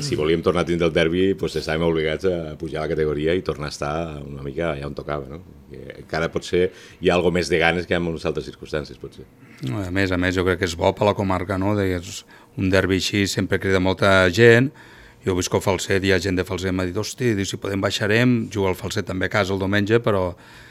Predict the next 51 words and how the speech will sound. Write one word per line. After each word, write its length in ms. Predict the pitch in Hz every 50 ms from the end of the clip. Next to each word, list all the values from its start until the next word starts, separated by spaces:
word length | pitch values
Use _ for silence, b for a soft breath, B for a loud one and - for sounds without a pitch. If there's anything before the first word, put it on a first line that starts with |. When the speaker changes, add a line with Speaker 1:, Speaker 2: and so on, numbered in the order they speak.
| B B B -
Speaker 2:
m'ha 80 | 104
dit 100 | 95 95 95
que 40 | 98 -
si 100 | 107 95
poden 300 | - 95 92 92 92 95
vindre 240 | 98 95 92 92
gent 180 | 87 92 90 92
i 60 | 95 92
em 60 | 87
penso 220 | - 95 82 92 90
que 80 | 104
el 80 | 92 -
camp 140 | - 87 90
s'omplirà, 480 | - - 95 92 - - - 92 95 90 85
no? 160 | 87 95 98 95
I 80 | 90
llavors... 540 | 85 - 85 82 - - 92 85 80 - - B B B B B B B B B B
És 80 | - 104
el 80 | 98
que 80 | 90 101
dieu, 260 | 95 95 98 98 92 87
no? 120 | 90 98 98 -
Que 140 | 104 95 90
la 140 | 90 90 87
bona 220 | 87 87 87 90 -
cordialitat 540 | 107 95 90 92 90 90 87 - 90 - -
que 60 | -
hi 20 | 101
ha 60 | 95
entre 160 | 92 - 101
els 160 | 92 92 85 87
dos 160 | 92 90 98
equips, 320 | 90 - 95 101 92 90 92
no? 280 | 90 92 101 107 104 -
Quan 140 | - 95 92 90
més 140 | 90 95 95 101
amb 160 | 95 90 90
jugadors 400 | 101 92 90 87 92 98 98 104
i 80 | 104
el 80 | 101 95
cos 180 | - 113 92 - -
tècnic, 240 | 101 95 95 92 87
no? 240 | 87 90 92 117 131 - _ b b b b b b -
I 80 | 110 101
suposo 320 | 101 85 - 90 85 90
que 80 | - 95
les 120 | 85 80 82
juntes 240 | 82 85 92 90 -
també 200 | - - 90 90
estan 240 | - - 87 87 85
bé. 220 | 78 80 90 95